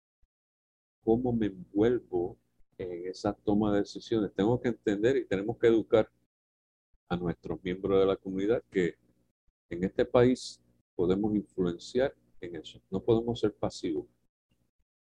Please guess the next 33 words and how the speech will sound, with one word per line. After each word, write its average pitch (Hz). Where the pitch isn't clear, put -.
Y 90
esa 90
parte 110
de 98
la 90
educación 95
es 90
lo 87
que 82
como 85
organizaciones 87
tenemos 87
que 92
hacer. -
No 110
es 120
necesariamente 98
envolvernos 87
en 87
la 82
cosa 90
político-partidista. 87
No 87
estoy 92
diciendo 92
que 80
nosotros 82
estemos 80
a 76
favor 107
o 85
en 82
contra. -